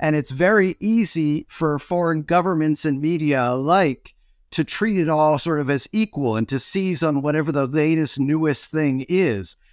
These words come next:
as opposed to seeing the difference between this grand infrastructure and policy development plans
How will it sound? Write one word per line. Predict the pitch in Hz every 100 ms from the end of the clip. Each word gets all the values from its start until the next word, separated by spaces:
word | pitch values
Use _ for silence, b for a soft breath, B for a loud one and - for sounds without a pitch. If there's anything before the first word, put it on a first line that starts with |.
| -
as | 156 147
opposed | 143 170 180 151 -
to |
seeing | 135 - 208 185 160
the | 147
difference | 131 214 - 143 123
between | - 147 160 156
this | 139 -
grand | - 156 180 175 165
infrastructure | 160 165 160 151 - 151 - 156
and | 139 120
policy | 170 214 208 - 151
development | 135 120 127 127 123
plans | - 135 127 123 120 -